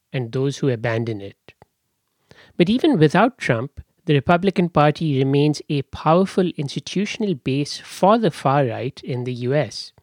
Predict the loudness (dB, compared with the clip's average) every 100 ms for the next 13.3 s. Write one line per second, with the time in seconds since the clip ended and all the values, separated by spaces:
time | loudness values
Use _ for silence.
0 | _ _ _ _ _ _ _ _ _ _
1 | _ -4 0 2 4 2 -2 0 2 2
2 | 2 2 4 0 -4 -14 -10 -2 0 -2
3 | -6 -16 0 2 2 -4 -6 -8 -10 _
4 | _ _ 0 2 4 2 0 -4 -2 0
5 | -2 -2 -2 -2 -4 -4 -4 -6 -6 -6
6 | -2 2 2 0 -10 -12 _ _ _ _
7 | _ _ -20 _ -2 2 2 2 2 4
8 | 4 2 -2 -2 -4 -2 -2 0 -2 0
9 | 0 0 0 -2 0 -4 -6 _ -2 -2
10 | 2 2 2 2 0 -2 -4 -2 -2 -8
11 | -12 -18 _ _ _ _ _ 2 4 6
12 | 6 4 2 4 6 6 4 2 2 0
13 | 0 -2